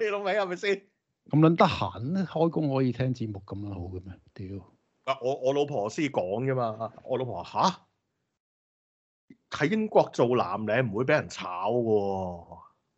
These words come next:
Speaker 1: 佢恨不得你，
Speaker 2: 嗯。
Speaker 1: 恨不得你唔好走啊，一世留喺度喎，佢唔會炒你喎，佢炒得你應該都好撚麻煩喎。」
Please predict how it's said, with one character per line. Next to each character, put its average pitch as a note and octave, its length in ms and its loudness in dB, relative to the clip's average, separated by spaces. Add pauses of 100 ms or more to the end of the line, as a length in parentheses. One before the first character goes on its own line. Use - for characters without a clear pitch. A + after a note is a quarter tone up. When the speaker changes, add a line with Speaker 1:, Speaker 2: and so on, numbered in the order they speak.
(360)
Speaker 1:
佢 C3 120 4
恨 C3 200 4
不 D#3 80 6
得 D#3+ 260 4 (140)
你， B2+ 100 -6
Speaker 2:
嗯。 C3 100 -12 (320)
Speaker 1:
恨 C3+ 140 0
不 E3+ 100 6
得 E3 180 4
你 C3 180 2
唔 G2 100 -6
好 C#3+ 100 -2
走 - 140 -4 (200)
啊， B2 240 6
一 C3 40 -2
世 C#3 260 -4
留 G2 120 -4
喺 F2 180 -4
度 G2 80 -2
喎， G2 300 -2
佢 G#2 40 -6
唔 - 80 -10
會 A#2 80 -2
炒 G#2+ 380 4
你 G#2 100 6
喎， G2+ 600 0
佢 C#3 80 4
炒 B2 180 4
得 C#3+ 140 6
你 A#2+ 160 4
應 C3 100 0
該 C#3 180 6
都 C3 100 0
好 A#2+ 80 -2
撚 A#2+ 140 0
麻 - 240 -2
煩 D#2+ 380 -12
喎。」 F2 400 -16